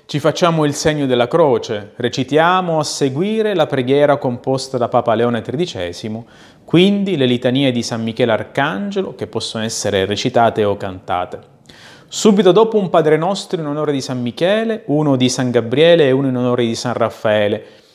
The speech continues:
quindi un'altra preghiera a San Michele, dopodiché l'atto di consacrazione all'Arcangelo e le formule di chiusura. Infine la preghiera Augusta Regina del Cielo e Sovrana degli Angeli.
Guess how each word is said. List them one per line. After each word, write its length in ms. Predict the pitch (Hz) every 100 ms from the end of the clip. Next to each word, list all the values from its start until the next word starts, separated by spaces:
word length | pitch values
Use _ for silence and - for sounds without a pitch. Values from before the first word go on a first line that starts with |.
| _ -
quindi 420 | 196 233 226 208
un'altra 460 | 170 175 170 160
preghiera 480 | 139 139 131 139 127
a 80 | 113
San 260 | - 120 131
Michele, 640 | 190 117 92 92 117 -
dopodiché 600 | 135 139 147 143 147 175 -
l'atto 320 | 143 151 135
di 120 | 117
consacrazione 1120 | - 117 - 110 110 104 - 156 131 101 95 -
all'Arcangelo 1000 | 101 110 120 - 92 87 92 139 160 - _
e 80 | 139
le 120 | 170
formule 440 | 175 120 113 110 101
di 100 | 101
chiusura. 540 | - - 90 95 - _ _ _ -
Infine 680 | 156 165 - 240 240 247 -
la 120 | 139
preghiera 480 | 139 170 123 110 120
Augusta 560 | 135 143 156 160 - 131
Regina 360 | 123 123 120
del 180 | 135 180
Cielo 440 | - 120 95 110 123 - _ -
e 100 | 131
Sovrana 680 | - 151 117 107 104 101 92
degli 260 | 92 90
Angeli. 420 | 87 87 - -